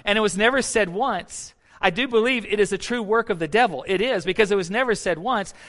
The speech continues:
but it was said multiple times. "Are we there?" It's a way for them to break you down, is what it is.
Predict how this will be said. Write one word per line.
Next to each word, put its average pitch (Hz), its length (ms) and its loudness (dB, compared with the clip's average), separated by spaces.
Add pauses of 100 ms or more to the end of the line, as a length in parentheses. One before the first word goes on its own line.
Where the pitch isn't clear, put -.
but 208 140 2
it 208 60 8
was 202 140 2
said 208 240 0
multiple 180 720 0
times. 226 380 -2
"Are 190 180 2
we 190 100 0
there?" 226 140 0
It's 208 220 0
a 196 40 2
way 214 220 -2
for 214 140 -6
them 202 140 -4
to 175 60 -4
break 185 420 -4
you 208 100 -10
down, 196 480 -4 (180)
is 185 180 -2
what 202 160 2
it 190 120 2
is. 214 340 2